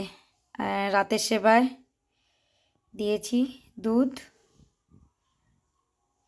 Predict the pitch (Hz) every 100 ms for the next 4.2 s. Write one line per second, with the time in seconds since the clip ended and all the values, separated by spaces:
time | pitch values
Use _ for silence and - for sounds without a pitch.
0 | _ - 202 180 190 208 202 254 262 -
1 | _ _ _ _ _ _ _ _ _ _
2 | _ _ _ _ _ _ _ 240 196 185
3 | 175 - 202 196 214 208 190 180 208 202
4 | 220